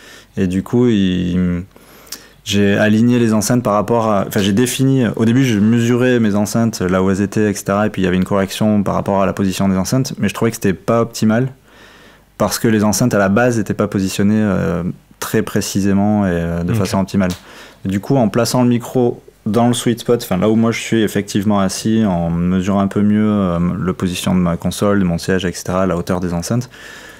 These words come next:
Speaker 1: j'ai fait, euh, je faisais des mesures et je bougeais les enceintes jusqu'à ce qu'elles, euh, ce qu'elles soient, comme tu vois ici, euh, à trente degrés, euh, hyper alignées, machin, machin. Euh, avec l'élévation aussi qui était pas évidente à, à matcher.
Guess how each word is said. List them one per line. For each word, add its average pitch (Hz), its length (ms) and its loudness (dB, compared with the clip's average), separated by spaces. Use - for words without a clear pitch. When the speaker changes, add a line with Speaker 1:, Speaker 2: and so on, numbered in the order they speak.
Speaker 1:
j'ai 95 240 0
fait, 110 320 0
euh, 92 480 2
je - 100 -10
faisais 110 220 0
des 107 100 2
mesures 104 320 2
et 104 60 2
je 95 60 -2
bougeais 110 500 2
les 104 180 2
enceintes 107 400 2
jusqu'à 104 340 0
ce - 60 -6
qu'elles, 95 240 2
euh, 95 220 0
ce - 100 -12
qu'elles 95 140 -2
soient, 104 160 -2
comme 98 160 0
tu 92 140 -4
vois 90 100 0
ici, 101 300 -2
euh, 85 220 0
à 90 140 -2
trente 98 220 0
degrés, 95 440 0
euh, 82 420 -2
hyper 98 260 -2
alignées, 90 460 0
machin, 90 300 -2
machin. 87 220 -8
Euh, 87 260 2
avec 101 220 2
l'élévation 110 580 2
aussi 107 220 -2
qui 98 100 -2
était 90 200 -2
pas 117 140 4
évidente 117 440 2
à, 87 480 0
à 98 220 -2
matcher. 98 460 0